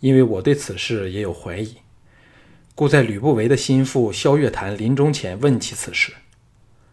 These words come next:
他誓言楚军千真万确是先王骨肉，在那段承运的日子里，姬后只侍候先王一人。”陆公皱眉说：“我知道萧月潭是谁，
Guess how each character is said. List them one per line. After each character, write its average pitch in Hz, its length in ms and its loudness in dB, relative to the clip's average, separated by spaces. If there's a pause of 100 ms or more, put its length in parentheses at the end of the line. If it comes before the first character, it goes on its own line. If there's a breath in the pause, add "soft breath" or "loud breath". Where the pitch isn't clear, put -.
(220)
他 110 160 -6
誓 - 300 2
言 92 360 -6 (140)
楚 101 280 -8
军 101 300 -6
千 160 300 0
真 156 200 0
万 127 220 -4
确 110 260 -4
是 - 140 -6
先 107 260 -6
王 95 160 -8
骨 107 220 -12
肉， 98 180 -8 (840 soft breath)
在 123 160 0
那 113 140 -2
段 113 180 -2
承 104 260 -6
运 156 140 2
的 120 80 2
日 107 160 -6
子 92 160 -8
里， 90 220 -12 (400)
姬 110 200 -4
后 95 360 -4 (100)
只 95 220 -10
侍 135 200 -4
候 104 160 -6
先 101 240 -6
王 92 200 -8
一 151 80 -2
人。” 82 200 -6 (1300)
陆 123 160 -2
公 107 420 -10
皱 135 160 0
眉 98 160 -12
说 - 220 -12 (1200 soft breath)
：“我 107 440 -4
知 143 180 -2
道 147 120 4
萧 120 240 -4
月 117 140 0
潭 - 240 -14
是 - 160 -8
谁， - 220 -16